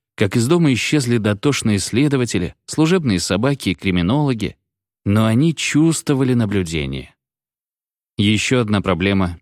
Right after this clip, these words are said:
деньги. Не было ни кроны. У Мартина в принципе ничего. Он работал у отца, который сам погряз в долгах.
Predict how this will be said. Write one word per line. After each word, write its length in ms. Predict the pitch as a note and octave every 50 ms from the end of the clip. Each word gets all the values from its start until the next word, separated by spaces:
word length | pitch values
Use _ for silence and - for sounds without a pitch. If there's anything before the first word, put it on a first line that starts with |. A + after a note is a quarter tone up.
| _ _ -
деньги. 680 | F#2+ F#2+ G2 G#2+ G2 F2 D#2+ D2+ C#2+ C2 - C2+ C2+ _ _ _ _ _ _ _ _ _ _
Не 260 | - A2+ C#3 D3 D3 C3+
было 180 | B2+ A#2 A2
ни 140 | G2+ G2 F#2
кроны. 440 | - - G2+ F#2+ F2 D2+ C#2 C2 - _ _ _ _ _ _ _ _ -
У 80 | D#3 F3+
Мартина 420 | G3 G#3 F#3+ - - F3+ E3+ E3
в 100 | - -
принципе 520 | - F3+ G3+ G3+ F3+ - - F#2 F#2+ F#2+
ничего. 480 | F2 E2+ - - - D#2+ D#2 D2 - - _ _ _ _ _ _ _ _ _ _ - -
Он 180 | A#2 A#2 A2+
работал 460 | A2 A2+ G#2+ G2 G#2+ G2+ - G#2+ G2
у 80 | G2+ G2+
отца, 340 | G2+ F#2+ - - C3 B2 G#2+
который 360 | - F#2+ E2+ - F#2+ F#2+ F2+
сам 280 | - - A2+ G#2 G2 F2
погряз 400 | G2 F#2 F2+ F#2 F#2 F2+ F2 F#2+
в 60 | F2
долгах. 560 | F#2+ G2 F#2+ F#2 E2 E2 C#2+ D#2 - -